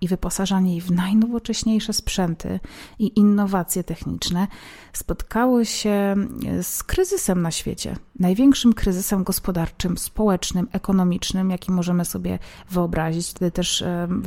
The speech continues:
w różnych krajach na świecie, nie tylko w Europie, szalał głód, który, e,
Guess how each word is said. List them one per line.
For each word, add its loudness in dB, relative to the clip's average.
w -6
różnych 0
krajach -4
na 0
świecie, -4
nie 2
tylko 2
w -2
Europie, 0
szalał 2
głód, 0
który, -4
e, -2